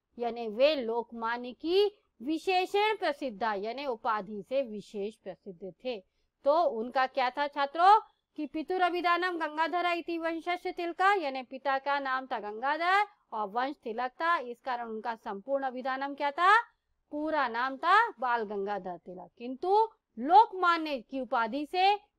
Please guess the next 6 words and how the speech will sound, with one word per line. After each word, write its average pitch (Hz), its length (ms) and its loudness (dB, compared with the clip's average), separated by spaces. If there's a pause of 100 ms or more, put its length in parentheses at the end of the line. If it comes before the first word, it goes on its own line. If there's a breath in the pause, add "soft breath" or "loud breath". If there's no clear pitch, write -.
वो 302 160 2
विशेष 277 520 -4 (120)
रूप 233 160 -8
से 392 280 0
प्रसिद्ध 214 720 -6 (140)
थे। 277 220 4